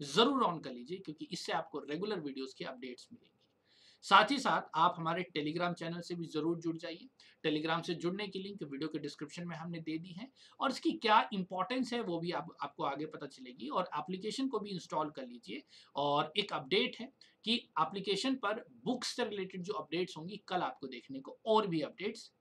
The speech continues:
मिलेंगी। अब Telegram पर आज ही मैंने आपके साथ एक सवाल पूछा, जहां पर मैंने आपके साथ ये जानने की कोशिश करी कि आप कितनी परीक्षाओं की तैयारी जो है फिलहाल कर रहे हैं। तो यहाँ पर जब मैंने आपसे ये सवाल पूछा, तो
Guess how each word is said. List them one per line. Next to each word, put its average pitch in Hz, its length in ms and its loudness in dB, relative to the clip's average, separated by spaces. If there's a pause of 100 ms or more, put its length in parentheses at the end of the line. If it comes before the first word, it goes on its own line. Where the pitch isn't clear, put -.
मिलेंगी। 120 420 -12 (680)
अब 302 240 12 (420)
Telegram 254 480 8
पर 254 180 2
आज 185 240 8
ही 247 80 4
मैंने 233 200 2
आपके 185 260 0
साथ 190 220 -2
एक 170 100 -8
सवाल 165 300 4
पूछा, 208 360 -6
जहां 190 220 -4
पर 220 120 -6
मैंने 202 160 -4
आपके 170 220 -4
साथ 147 220 -2 (400)
ये 233 400 0
जानने 196 460 4
की 262 140 0
कोशिश 185 360 -4
करी 120 320 -12 (300)
कि 269 180 -6
आप 220 460 10
कितनी 285 340 4
परीक्षाओं 226 640 2
की 233 120 -4
तैयारी 165 460 2
जो 160 240 -6
है 214 120 -4
फिलहाल 147 480 -4 (300)
कर 240 160 8
रहे - 120 -6
हैं। - 120 -18 (640)
तो 208 80 4
यहाँ 190 380 10
पर 233 420 4
जब 190 200 2
मैंने 220 180 2
आपसे 214 260 2
ये 220 140 2
सवाल 190 340 6
पूछा, 156 360 -6
तो 220 320 2